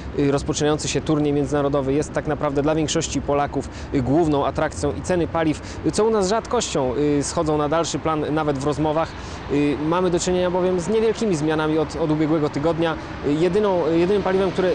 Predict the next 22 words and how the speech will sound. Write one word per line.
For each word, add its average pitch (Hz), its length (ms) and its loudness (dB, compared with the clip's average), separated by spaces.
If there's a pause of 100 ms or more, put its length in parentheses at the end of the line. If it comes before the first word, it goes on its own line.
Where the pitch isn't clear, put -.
zauważalnie 175 600 2
zmieniło, 165 520 2
y, 151 60 0
swoją 170 280 0
cenę, 170 220 0
jest 156 160 -2
olej 190 180 2
napędowy, 175 440 0
który 160 200 0
potaniał 165 420 0
o 160 40 0
dwa 147 180 -2
grosze 160 360 0 (260)
do 165 140 0
poziomu 160 360 0 (100)
pięć 175 160 2
złotych 156 300 0
sześćdziesiąt 156 360 -2
dziewięć 151 200 0
groszy 139 240 -2
za 139 100 2
litr. 175 240 -2